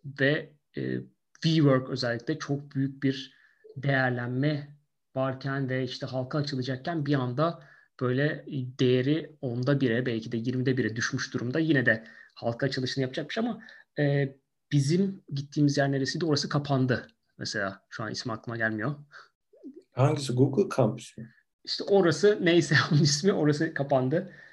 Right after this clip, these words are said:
Speaker 1: E, ve devam edemedi yani, ne yapsınlar? E, çünkü, e, orayı paylaşımlı olarak kullanan şirketler zaten birer birer iptal ettikten sonra şeyini, e, üyeliklerini sonrasında da kapanmak durumunda, e, kalmış.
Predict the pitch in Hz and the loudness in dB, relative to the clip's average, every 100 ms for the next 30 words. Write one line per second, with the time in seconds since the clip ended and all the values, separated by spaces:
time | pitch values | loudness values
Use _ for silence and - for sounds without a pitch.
0 | _ - 113 120 - - 50 50 - - | _ -6 -4 -4 -6 -10 -10 -8 -8 -8
1 | - - 131 131 135 127 123 123 120 110 | -10 -8 0 4 4 6 6 6 4 2
2 | 104 98 98 107 107 - 107 101 143 - | 2 0 -2 -2 -2 -4 -6 -4 -4 -6
3 | _ _ - - 120 120 120 - 92 87 | _ _ -12 -6 -6 -4 -6 -8 -10 -8
4 | - 123 120 120 - - - 117 127 - | -4 -2 -2 -6 -12 -14 -6 -2 0 2
5 | 143 143 120 - 120 107 107 - - - | 4 4 4 0 -6 -4 -4 -6 -8 0
6 | 165 131 120 123 120 113 104 - 147 - | 0 0 -2 0 0 0 -2 -4 -8 -2
7 | 131 113 - 135 120 113 104 107 107 170 | 0 -2 -4 -4 -2 -4 -6 -6 -6 -6
8 | - _ _ - - 50 50 - - 117 | -8 _ _ -14 -10 -8 -10 -6 -2 -2
9 | 104 - 107 147 165 135 113 - 107 113 | -2 -6 -4 -4 -4 -6 -6 -8 -8 -6
10 | 160 - _ _ _ 127 120 120 123 - | -6 -8 _ _ _ -10 -6 -6 -6 -8
11 | 113 98 95 127 170 - _ _ - 120 | -12 -10 -6 -6 -6 -8 _ _ -12 -8
12 | 120 - - - 127 127 190 - - | -6 -8 -10 -4 -2 -2 -2 -4 -8